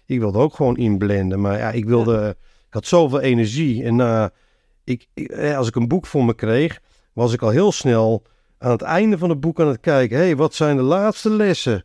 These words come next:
Speaker 2: Ja.
Speaker 1: In plaats van van A tot Z
Speaker 2: Ah.
Speaker 1: zat ik al bij
Speaker 2: Ja.
Speaker 1: Z en ging ik eigenlijk terugwerken. En dat is eigenlijk de, in het schoolsysteem totaal verkeerde methode.
Speaker 2: Ja, nou, het is ook echt een, eigenlijk een van de oorzaken waarom ik hiermee bezig ben. Omdat ik ook een broertje had met A D H D en ik het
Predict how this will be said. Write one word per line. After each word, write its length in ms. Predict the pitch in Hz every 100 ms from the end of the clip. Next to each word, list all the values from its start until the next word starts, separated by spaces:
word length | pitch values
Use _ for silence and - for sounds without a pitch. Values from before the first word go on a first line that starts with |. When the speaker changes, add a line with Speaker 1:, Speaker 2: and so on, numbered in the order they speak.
| -
Speaker 2:
Ja. 160 | 196 -
Speaker 1:
In 140 | 165
plaats 300 | 165 156 143
van 180 | 151 135
van 280 | 127 139 143
A 200 | 139 135
tot 180 | 131 139
Z 120 | -
Speaker 2:
Ah. 200 | 208 185
Speaker 1:
zat 260 | 175 185 151
ik 100 | 156
al 120 | 127
bij 120 | 120
Speaker 2:
Ja. 60 | 107
Speaker 1:
Z 80 | 190
en 320 | 190 180 160
ging 180 | 156 143
ik 60 | 139
eigenlijk 220 | 131 117
terugwerken. 760 | 175 190 139 113 107 156 185 - _ _ _ _
En 180 | - 151
dat 100 | 143
is 140 | 139 156
eigenlijk 340 | 135 143 127 131 135
de, 60 | 135
in 60 |
het 100 | 123
schoolsysteem 640 | - 185 139 135 170 160 147
totaal 400 | - 160 143 135
verkeerde 320 | - 131 123
methode. 460 | 113 - - - - _ -
Speaker 2:
Ja, 220 | 190 175 _
nou, 180 | 196 202
het 120 | 208
is 100 | 226
ook 80 | 240
echt 220 | 254 - - -
een, 320 | 226 233 202 -
eigenlijk 520 | 208 262 254 214 202 -
een 160 | 240 220
van 200 | 202 196
de 220 | 190 185
oorzaken 500 | 214 214 190 185 185 180
waarom 140 | 180
ik 200 | 208 - -
hiermee 300 | 190 165 160
bezig 320 | 160 165 151
ben. 300 | 151 185 247 _ _ -
Omdat 180 | 190 - -
ik 180 | -
ook 140 | 233 214
een 80 | 190
broertje 360 | 170 165 -
had 180 | 165 -
met 240 | 165 -
A 120 | 165 160
D 40 |
H 160 | 151 151
D 60 | 151
en 360 | 147 175 185
ik 100 | 175
het 200 | - -